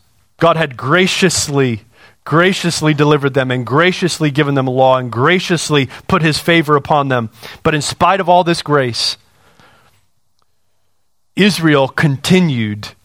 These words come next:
to reject God. Can you believe that? Can you imagine that? Well,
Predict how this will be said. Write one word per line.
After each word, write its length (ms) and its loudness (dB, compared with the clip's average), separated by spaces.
to 120 2
reject 560 -2
God. 380 -2
Can 140 2
you 80 4
believe 380 -2
that? 300 -8
Can 120 2
you 60 4
imagine 420 -2
that? 220 -8
Well, 300 0